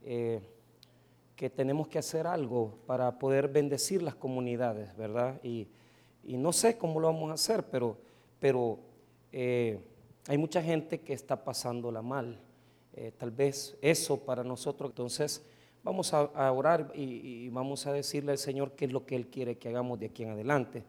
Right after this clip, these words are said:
Pero también quiero aprovechar la oportunidad para decirles de que nuestro amigo el pastor Julio, eh, César, eh, eh, yo quisiera que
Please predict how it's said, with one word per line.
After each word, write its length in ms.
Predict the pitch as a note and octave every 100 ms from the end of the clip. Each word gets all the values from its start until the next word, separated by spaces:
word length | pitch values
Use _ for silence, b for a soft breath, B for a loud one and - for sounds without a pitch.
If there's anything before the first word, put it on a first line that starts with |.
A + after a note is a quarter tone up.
| B B B B -
Pero 220 | F3+ F#3
también 360 | F3+ E3 E3+
quiero 540 | E3+ E3+ D#3+ E3 D#3+ -
aprovechar 600 | C#3 - C#3+ C#3+ - D3
la 80 | D3+
oportunidad 800 | D3 D3+ D3 D#3+ D#3 C3+ C#3 - - - - _ _ _ - -
para 300 | C#3 C#3 D3+
decirles 560 | D3+ - D3+ C#3 C#3+ B2+
de 160 | C3
que 320 | C3 C#3 C3+ B B B B
nuestro 320 | C3+ - C3
amigo 260 | C3 C3+
el 60 | C#3+
pastor 400 | - B2 D3 C3+
Julio, 480 | - C#3+ C#3 G#2+ G2+ - b b b
eh, 80 | G#2+
César, 680 | - D3+ D#3 - D3 C#3+ - -
eh, 540 | B2+ A#2 A2 G#2+ - -
eh, 380 | A#2 A2+ A2 A#2+
yo 120 | -
quisiera 460 | - - C#3+ C#3 C#3
que 300 | C3+ C#3